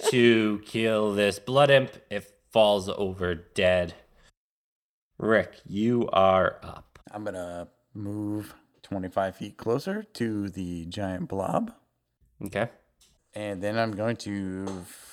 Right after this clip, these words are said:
Speaker 2: firebolt it.
Speaker 1: Okay.
Speaker 2: With a twenty-five.
Speaker 1: Twenty-five hits.
Speaker 2: For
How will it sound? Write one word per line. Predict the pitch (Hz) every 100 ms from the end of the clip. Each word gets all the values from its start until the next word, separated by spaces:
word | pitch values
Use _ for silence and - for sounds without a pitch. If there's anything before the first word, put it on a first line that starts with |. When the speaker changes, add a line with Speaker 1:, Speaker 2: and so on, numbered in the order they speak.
| -
Speaker 2:
firebolt | - 113 101 95 120 185
it. | 233 _ _ _ _ _ _ _ _
Speaker 1:
Okay. | - 95 139 _ _ _ - - - - - - - - - _ _ _ _
Speaker 2:
With | - 92
a | 90 90 87
twenty-five. | - 101 95 87 104 117 226 262 _ _
Speaker 1:
Twenty-five | - 85 78 85 82
hits. | 131 175 - - - - _ _ - - - - - - _
Speaker 2:
For | _ 113 110 104 101 98 95 92 87 156